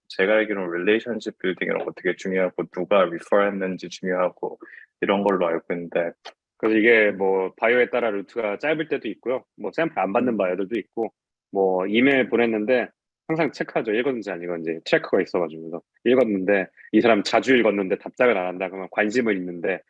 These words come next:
Speaker 2: 그럼 이제 가끔 뭐 저희 뉴스 나오면, 매거진 나오면 핑 해가지고 "야, 우리 이런 거 나왔어." 아니면 뭐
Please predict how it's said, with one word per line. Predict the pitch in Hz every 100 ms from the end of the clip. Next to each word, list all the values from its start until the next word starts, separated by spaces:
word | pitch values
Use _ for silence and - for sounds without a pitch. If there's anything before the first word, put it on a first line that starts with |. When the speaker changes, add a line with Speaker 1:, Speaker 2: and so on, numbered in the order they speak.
| _ _
Speaker 2:
그럼 | 107 101
이제 | 92 92
가끔 | 104 - 110 90 _ _ _ -
뭐 | 92
저희 | 104 95
뉴스 | 104 120
나오면, | 120 104 98 98
매거진 | 90 101 110 104
나오면 | 95 92 95 98 87 - _ _ -
핑 | 196 175
해가지고 | 170 139 113 117 117
"야, |
우리 | 120 110
이런 | 117 110 113
거 | 107
나왔어." | 90 95 - 110 90
아니면 | 95 95 90
뭐 | 87 87